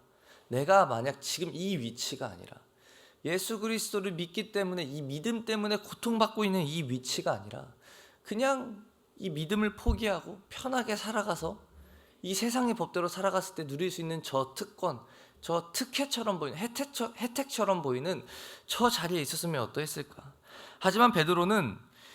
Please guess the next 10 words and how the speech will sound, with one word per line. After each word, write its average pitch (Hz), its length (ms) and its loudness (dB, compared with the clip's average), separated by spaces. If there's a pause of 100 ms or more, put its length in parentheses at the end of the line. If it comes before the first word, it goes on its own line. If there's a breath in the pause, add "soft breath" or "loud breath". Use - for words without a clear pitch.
(420 loud breath)
이 196 120 4
우리가 190 320 6
가진 165 240 0
산소망을 190 540 2
얘기하면서 110 800 0 (420)
우리가 208 380 6
가진 196 240 8
것은 185 200 0
썩지 202 360 -2
않을, 139 340 -2